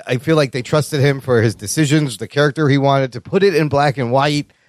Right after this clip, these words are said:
I thought was a great move, and to pull the color in, in the end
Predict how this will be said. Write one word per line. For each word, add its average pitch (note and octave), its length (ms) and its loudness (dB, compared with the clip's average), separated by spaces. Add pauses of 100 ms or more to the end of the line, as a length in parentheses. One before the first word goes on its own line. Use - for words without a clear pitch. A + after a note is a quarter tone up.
(200)
I - 60 -20
thought C#3 340 0
was B2 140 -10
a - 20 -10
great C#3 260 0
move, C#3+ 280 2
and A2 160 -4
to G#2+ 80 -12
pull D#3+ 220 0
the C3+ 100 0
color C#3+ 360 0
in, C3 280 0
in A2+ 100 -6
the G#2 160 -10
end C3 480 0